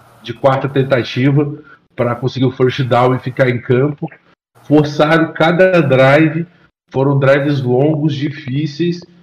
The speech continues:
Aí Daniel Jones aí voltou, parece que, que chegou, aí mostrou liderança, gritava com o jogador, cobrava todo mundo. Foi outro Giants,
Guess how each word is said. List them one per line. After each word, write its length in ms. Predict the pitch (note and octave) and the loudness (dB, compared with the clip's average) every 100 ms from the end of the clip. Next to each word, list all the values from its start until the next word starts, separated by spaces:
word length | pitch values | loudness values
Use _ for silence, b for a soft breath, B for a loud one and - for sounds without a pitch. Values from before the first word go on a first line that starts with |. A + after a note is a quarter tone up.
| _ _ _ _ - | _ _ _ _ -10
Aí 440 | A2+ A#2 B2 B2+ | -6 -4 -4 -4
Daniel 360 | A2 C3 C#3 C#3 | -2 0 2 2
Jones 340 | C3+ C#3 B2+ A#2+ A2 A#2+ B2 | 2 2 0 -4 -6 -6 -4
aí 220 | B2 C3 | 0 0
voltou, 460 | C3 C3 B2 - C#3 | 0 0 -2 0 0
parece 320 | C#3 B2+ - | 2 0 -4
que, 140 | C#3 C3+ | -6 -6
que 180 | - C#3 | -4 -6
chegou, 640 | C#3+ A#2 A#2 C#3 D3 b b _ _ | -2 -2 -2 -4 -4 b b _ _
aí 160 | G#2+ A#2 | -6 -4
mostrou 400 | B2 B2+ - C3 | -2 -2 0 2
liderança, 800 | C3 B2 A2+ A#2 C3 C3 B2+ B2+ | 2 2 0 2 2 2 0 -4
gritava 1040 | A2 A#2+ A2+ - B2 C3+ C3+ A#2 A#2+ A2+ B B _ _ | -2 -4 -4 -2 0 2 2 0 -2 -4 B B _ _
com 120 | C3 | 0
o 20 | |
jogador, 480 | B2+ B2 A#2 B2+ C3 | 2 2 2 2 2
cobrava 440 | C#3 A#2+ C3 C3+ C3+ | 0 0 0 0 0
todo 320 | C#3 C3+ C3+ | 0 2 0
mundo. 460 | B2 C#3 E3 E3 E3+ | 0 0 0 0 0
Foi 140 | F#3+ | 2
outro 280 | F3+ F3 F#3 | 2 2 -4
Giants, 580 | - D3+ D3+ E3+ F3 - | -4 -4 0 -2 -4 -10